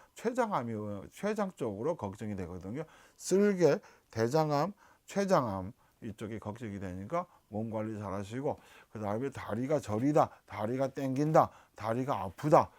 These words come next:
이럴 때는 허리 쪽에 문제가 올 수가 있고, 허리가 아니면 골반이겠죠.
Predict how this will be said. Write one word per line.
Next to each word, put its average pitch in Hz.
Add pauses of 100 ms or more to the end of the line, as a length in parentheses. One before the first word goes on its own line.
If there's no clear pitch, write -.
(180)
이럴 101
때는 104
허리 208
쪽에 156
문제가 113
올 101
수가 101
있고, 135 (340)
허리가 175
아니면 127
골반이겠죠. 101